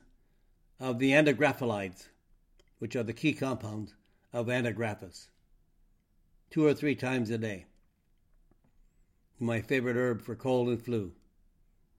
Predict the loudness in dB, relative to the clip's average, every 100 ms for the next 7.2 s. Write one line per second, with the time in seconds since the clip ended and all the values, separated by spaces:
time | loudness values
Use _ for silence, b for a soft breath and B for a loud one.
0 | _ _ _ _ -8 -4 -4 0 2 2
1 | 0 -12 _ _ _ -12 -2 4 6 6
2 | 6 4 4 2 0 -8 _ -20 -20 _
3 | _ _ _ _ _ _ _ -20 -20 _
4 | _ -20 -20 _ -4 4 6 8 6 6
5 | 2 4 6 6 2 0 0 0 0 0
6 | 2 4 2 2 2 0 -4 0 2 4
7 | 0 -2